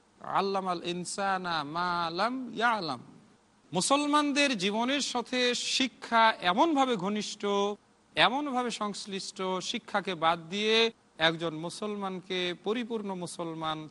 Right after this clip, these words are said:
চিন্তা করা যায় না, কারণ শিক্ষা গ্রহণ করা ইসলামে ফরজ করা হয়েছে। পবিত্র কোরআনের প্রথম অবতীর্ণ পাঁচটি আয়াতের ভিতরেই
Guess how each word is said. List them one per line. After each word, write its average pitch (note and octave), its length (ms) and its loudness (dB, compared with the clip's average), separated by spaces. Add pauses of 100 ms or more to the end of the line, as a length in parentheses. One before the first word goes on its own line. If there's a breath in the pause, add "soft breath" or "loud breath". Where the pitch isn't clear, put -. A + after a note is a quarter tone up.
চিন্তা D#3+ 520 -6
করা C#3+ 240 -4 (160)
যায় A#2+ 280 -8 (100)
না, A#2 120 -16 (1000)
কারণ C4 220 4
শিক্ষা C#4 360 0
গ্রহণ A#3+ 260 0 (120)
করা A3+ 260 2
ইসলামে E3 500 -6 (160)
ফরজ F#3+ 340 2 (120)
করা C3+ 180 -2
হয়েছে। B2 440 -10 (600)
পবিত্র C#4 340 4
কোরআনের C#4 480 2
প্রথম B3 300 0
অবতীর্ণ A#3 400 -6 (200)
পাঁচটি C4+ 500 4
আয়াতের A#3+ 420 2
ভিতরেই G3+ 460 -4